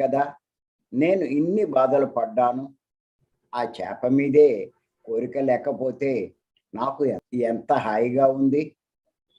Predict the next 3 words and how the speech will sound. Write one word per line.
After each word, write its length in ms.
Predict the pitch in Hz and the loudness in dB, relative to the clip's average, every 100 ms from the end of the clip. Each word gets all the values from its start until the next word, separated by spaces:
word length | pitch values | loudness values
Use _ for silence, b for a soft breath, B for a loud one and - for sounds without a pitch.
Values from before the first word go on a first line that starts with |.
| _ - | _ -4
అని 120 | 156 156 | 0 0
అనుకుంది. 540 | 135 135 123 - - _ _ _ _ _ _ _ - | 0 -2 -6 -8 -12 _ _ _ _ _ _ _ -16
అలాగే 880 | 104 104 110 107 113 139 170 101 | -8 -4 -2 -2 0 2 2 0